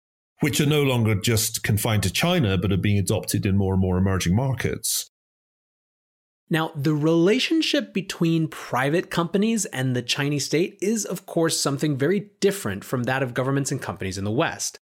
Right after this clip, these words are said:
Speaker 2: But still, if the Chinese Communist Party enjoyed the ability to surveil transactions through relationships with Alipay and WeChat Pay, a digital currency would be something completely different and on a whole different level.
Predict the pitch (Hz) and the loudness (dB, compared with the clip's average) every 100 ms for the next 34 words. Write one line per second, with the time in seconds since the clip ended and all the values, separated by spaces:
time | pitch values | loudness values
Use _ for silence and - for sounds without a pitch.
0 | _ _ - 143 - - 185 85 - - | _ _ -4 -2 -2 0 -2 -2 -10 -20
1 | _ _ - 135 139 - 254 277 - 196 | _ _ -8 -4 -2 0 0 -2 -2 0
2 | 175 - 151 143 - 127 107 127 127 123 | 0 -2 -2 -2 0 -2 0 0 0 -2
3 | 107 127 139 139 139 - 107 - 107 95 | -2 0 2 2 0 -2 -4 -2 -4 0
4 | 107 117 156 175 170 180 185 - 226 - | 0 0 -2 0 0 0 -2 -2 -2 -2
5 | 139 120 104 117 131 156 - 170 - 123 | 0 2 2 0 0 0 0 0 0 -2
6 | 107 - _ _ - 131 139 143 143 143 | -4 -8 _ _ -2 0 0 0 0 2
7 | 127 147 151 151 - 175 175 190 - _ | 2 0 0 -2 -2 -2 -2 -2 -10 _
8 | _ - 127 170 185 208 202 - 151 147 | _ -8 -2 0 2 2 0 -2 -2 0
9 | - 147 135 113 107 127 123 123 - 120 | 0 2 0 -2 -2 -2 -4 -6 -8 -12
10 | - - 160 165 139 107 123 - 104 - | -10 -6 -4 -2 -4 -4 -6 -6 -10 -8
11 | 120 113 104 - - 131 123 120 - 107 | -8 -6 -8 -10 -4 -2 -2 -6 -8 -6
12 | 107 101 - 95 85 85 | -8 -10 -10 -10 -10 -12